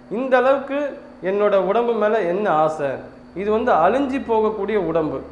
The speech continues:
இந்த அழிஞ்சு போகக்கூடிய உடம்புக்கு இவ்வளோ எஃபர்ட் எடுக்கிறீங்க. இதே எஃபர்ட்டை உங்க லட்சியத்தை அடைவதற்காக இந்த எஃபர்ட்டை எடுங்க. இந்த ஆற்றலை அதுக்காக வந்து நீங்க பயன்படுத்துங்க.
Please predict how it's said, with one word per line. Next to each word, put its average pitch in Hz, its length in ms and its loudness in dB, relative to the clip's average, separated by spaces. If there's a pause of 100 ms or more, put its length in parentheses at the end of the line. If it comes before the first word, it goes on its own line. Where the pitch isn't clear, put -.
(360)
இந்த 196 200 0
அழிஞ்சு 247 480 2
போகக்கூடிய 226 460 0
உடம்புக்கு 196 760 -2 (300)
இவ்வளோ 240 400 2
எஃபர்ட் 220 420 0
எடுக்கிறீங்க. 147 500 -4 (380)
இதே 226 500 0
எஃபர்ட்டை 180 380 -2 (380)
உங்க 214 160 0
லட்சியத்தை 208 640 0
அடைவதற்காக 214 880 2 (140)
இந்த 180 180 -2
எஃபர்ட்டை 170 400 0
எடுங்க. 151 300 -2 (640)
இந்த 165 320 4
ஆற்றலை 202 500 6
அதுக்காக 233 600 0
வந்து 220 400 0
நீங்க 185 200 0
பயன்படுத்துங்க. 143 840 -4